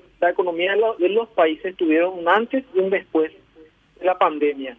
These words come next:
La pandemia vino a cambiar prácticamente todas las cuentas públicas, fiscales, ¿verdad? Y este es el momento que tenemos que empezar a mirar una recuperación de mediano plazo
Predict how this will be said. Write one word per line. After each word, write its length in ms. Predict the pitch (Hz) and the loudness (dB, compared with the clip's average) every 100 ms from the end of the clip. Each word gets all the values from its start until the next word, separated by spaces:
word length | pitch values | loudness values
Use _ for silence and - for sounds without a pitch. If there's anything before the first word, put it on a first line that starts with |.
| - | -12
La 80 | 165 | -6
pandemia 440 | 170 156 160 202 202 | -2 0 0 0 0
vino 300 | 180 208 214 | 0 2 2
a 120 | 196 | 4
cambiar 420 | 196 160 160 180 | 0 0 0 0
prácticamente 580 | 180 165 185 165 165 180 | 0 0 0 -2 -2 -4
todas 220 | 180 170 | 0 0
las 140 | 180 175 | 0 -4
cuentas 400 | 165 165 170 - - | -6 -4 -6 -8 -12
públicas, 500 | 226 208 190 180 165 | -14 -8 -2 -2 -2
fiscales, 640 | 151 - 185 202 180 180 | -8 0 2 2 0 -2
¿verdad? 220 | 160 151 - _ _ _ _ _ | -4 -6 -10 _ _ _ _ _
Y 320 | 180 202 202 | -6 -4 2
este 220 | 175 202 | 2 2
es 60 | 208 | 0
el 40 | |
momento 400 | 247 208 202 220 | -2 -4 -4 -2
que 80 | 240 | -2
tenemos 320 | 247 190 196 | -2 -4 -2
que 380 | 208 226 220 196 | -2 -2 -2 -4
empezar 340 | 196 202 170 | -4 -2 0
a 80 | 185 | 0
mirar 380 | 208 165 156 190 | 0 0 0 0
una 200 | 175 185 | -2 -2
recuperación 720 | 185 180 202 185 165 165 160 | -2 -2 -2 -2 -4 -4 -4
de 80 | 175 | -2
mediano 440 | 175 160 165 165 | -2 2 2 0
plazo 500 | - 147 143 - 160 | -2 0 0 -4 -6